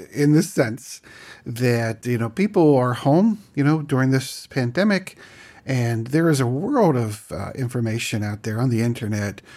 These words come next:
related to local history. So my question is, um, to you, in, in a general sense about local history, um, how was it for you writing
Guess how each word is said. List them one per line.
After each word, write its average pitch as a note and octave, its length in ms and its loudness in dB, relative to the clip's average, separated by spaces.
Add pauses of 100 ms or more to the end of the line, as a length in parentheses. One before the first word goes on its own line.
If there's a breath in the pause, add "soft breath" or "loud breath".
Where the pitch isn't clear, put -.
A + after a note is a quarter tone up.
(220 loud breath)
related A#2+ 600 0
to A2 480 -4 (440 loud breath)
local A2+ 380 -4
history. G#2+ 800 -6 (760 soft breath)
So - 100 -8
my C3+ 140 2
question B2 800 -2
is, A2 420 -6
um, G#2 380 -6
to D3 100 -4
you, G3 220 4
in, C3 180 -2
in B3 160 0
a A3 60 2
general D4+ 280 0
sense A#2 300 -2
about G#2+ 240 -4
local G#2+ 260 -6
history, F#2+ 640 -8 (600 soft breath)
um, F#2+ 480 -8 (580 soft breath)
how E4 560 0 (300)
was E3+ 200 2
it D#3 40 0
for D3+ 140 -2
you A2 460 -2
writing C#3 960 0